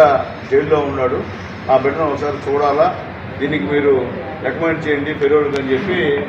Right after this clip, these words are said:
నాకు ఒక లెటర్ ఇచ్చింది. దీనిపైన సేమ్ యాజ్ ఇట్ ఈజ్ ఆమె ఏదైతే రికమెండేషన్ ఇచ్చిందో దానికి సంబంధించిన లెటర్ ఒకటి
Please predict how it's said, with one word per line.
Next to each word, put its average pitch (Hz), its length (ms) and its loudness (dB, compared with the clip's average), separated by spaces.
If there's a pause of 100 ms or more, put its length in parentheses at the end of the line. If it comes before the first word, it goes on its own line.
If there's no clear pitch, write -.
నాకు - 200 2
ఒక - 100 -4
లెటర్ - 260 -4
ఇచ్చింది. - 320 -6 (720)
దీనిపైన 180 720 4 (260)
సేమ్ 180 300 0
యాజ్ 170 220 6
ఇట్ 165 140 -4
ఈజ్ 185 120 -2
ఆమె 156 280 2
ఏదైతే 160 300 0
రికమెండేషన్ 151 500 -4
ఇచ్చిందో 107 380 -6 (680)
దానికి 165 320 4
సంబంధించిన 185 440 0
లెటర్ 156 200 2
ఒకటి 170 320 2